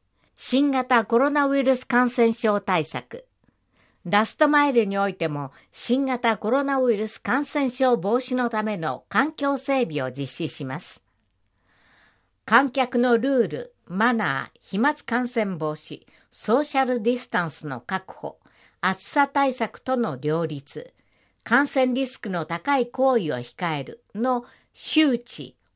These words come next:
及び徹底。混雑箇所での注意喚起、不特定多数が利用する設備の消毒の徹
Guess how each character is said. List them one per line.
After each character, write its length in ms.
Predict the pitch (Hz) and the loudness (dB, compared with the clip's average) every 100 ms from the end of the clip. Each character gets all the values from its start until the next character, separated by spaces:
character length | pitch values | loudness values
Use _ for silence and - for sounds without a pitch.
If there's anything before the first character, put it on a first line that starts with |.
| - | 2
及 280 | 269 240 | 4 4
び 180 | 147 139 | 2 -4
徹 320 | - 180 175 _ - | -4 -4 -4 _ -4
底。 460 | 202 170 139 131 _ _ _ _ _ _ _ _ _ _ _ _ _ _ _ | -2 0 -2 -6 _ _ _ _ _ _ _ _ _ _ _ _ _ _ _
混 260 | - 262 294 | 4 4 4
雑 260 | 277 - | 0 0
箇 140 | 285 262 | -4 -2
所 180 | 233 | -2
で 140 | 196 214 | 0 -2
の 280 | 170 139 - - | -4 -8 -12 -14
注 380 | - 254 277 285 | -8 -2 0 0
意 80 | 269 | 0
喚 320 | - 208 180 | 0 0 -2
起、 320 | - 143 - _ _ _ | -8 -12 -12 _ _ _
不 160 | - - | -14 2
特 240 | 285 285 | 2 2
定 240 | - 277 254 | 0 2 2
多 160 | 247 | 0
数 240 | 247 294 269 | 0 -2 -2
が 180 | 196 | -2
利 200 | 156 160 | -4 -4
用 240 | 180 185 196 | -2 0 -2
す 160 | - | -4
る 100 | 180 | -6
設 320 | 185 247 240 214 | -4 -4 -2 -2
備 160 | 156 | -2
の 240 | 127 123 - | -4 -6 -8
消 340 | - 190 233 285 | -6 0 0 0
毒 240 | 269 247 | -2 -2
の 180 | 208 165 | -4 -4
徹 240 | - 147 | -6 -10